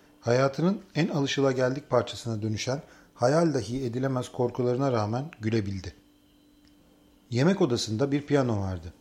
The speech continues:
Yatak odasındaki dolabın yanında yığılı haldeki komedi kitapları gibi piyano da oraya ait değilmiş gibi görünüyordu. Başka bir yaşama ait gibiydi.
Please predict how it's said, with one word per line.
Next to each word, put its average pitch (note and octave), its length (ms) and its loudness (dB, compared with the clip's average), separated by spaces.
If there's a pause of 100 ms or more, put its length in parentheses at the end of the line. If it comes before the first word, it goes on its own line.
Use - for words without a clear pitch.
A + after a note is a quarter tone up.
(560)
Yatak C#3 280 0
odasındaki A#2+ 480 -2
dolabın B2+ 300 0
yanında A#2+ 360 0
yığılı A#2+ 360 0
haldeki A2 480 -4
komedi C3 300 -4
kitapları A2 500 -6
gibi F#2+ 300 -8 (400)
piyano C#3+ 360 2
da C3 120 0
oraya C3+ 340 2
ait C3 280 0
değilmiş A#2+ 280 -2
gibi G#2+ 180 -8
görünüyordu. G2 640 -4 (560)
Başka C3+ 320 0
bir D3+ 60 0
yaşama A#2+ 420 0
ait G#2 200 -6
gibiydi. F#2+ 420 -10